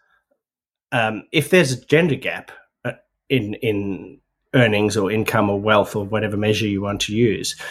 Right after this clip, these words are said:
when there's a gender gap, it means that there are more men. It, it runs deeper into the socioeconomic kind of scale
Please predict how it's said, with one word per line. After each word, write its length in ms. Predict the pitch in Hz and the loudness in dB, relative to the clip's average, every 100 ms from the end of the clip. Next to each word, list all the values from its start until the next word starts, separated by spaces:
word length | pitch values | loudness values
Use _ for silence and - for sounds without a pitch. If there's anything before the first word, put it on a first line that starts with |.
| - - | -8 2
when 160 | 185 | 4
there's 180 | 151 127 | 4 2
a 40 | |
gender 300 | 104 180 190 | 2 2 2
gap, 280 | 117 92 - | 0 -4 -6
it 100 | 131 | 0
means 280 | 131 131 131 | 4 4 4
that 180 | 123 - | -2 0
there 160 | 117 | 2
are 140 | 113 110 | 2 2
more 600 | 113 139 156 151 147 - - _ - | 2 4 8 8 6 2 -14 _ -8
men. 440 | 117 107 101 92 - - | -4 -2 -4 -10 -12 -10
It, 160 | 131 | -8
it 240 | 151 139 - | -4 -6 -2
runs 400 | 135 123 147 131 - - | 0 4 4 2 -2 -2
deeper 320 | 160 160 139 | 0 4 4
into 220 | 127 131 | 4 0
the 80 | 120 | -2
socioeconomic 1000 | 127 110 120 110 120 110 101 95 - - | 0 2 0 -4 -4 -4 -6 -10 -16 -10
kind 240 | 120 104 | -8 -8
of 200 | 95 - - | -10 -14 -10
scale 580 | - - 180 95 92 | -4 2 2 2 -4